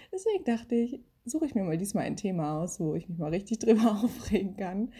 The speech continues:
Und zwar möchte ich mit euch über ein Phänomen reden, bei dem ich echt dachte,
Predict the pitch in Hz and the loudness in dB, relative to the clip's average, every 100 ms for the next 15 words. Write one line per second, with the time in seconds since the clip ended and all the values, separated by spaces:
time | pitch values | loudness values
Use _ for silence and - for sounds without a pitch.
0 | - - - _ _ 285 294 247 226 226 | -20 -20 -20 _ _ -4 0 2 2 0
1 | 226 202 - 196 196 185 170 185 180 170 | -4 -4 -2 -2 0 -2 -4 -4 -4 -2
2 | 196 214 208 202 160 180 185 170 190 202 | -2 -2 -2 -2 -2 -4 -6 -6 -8 -8
3 | - 214 - - 170 | -4 -6 -4 -4 -2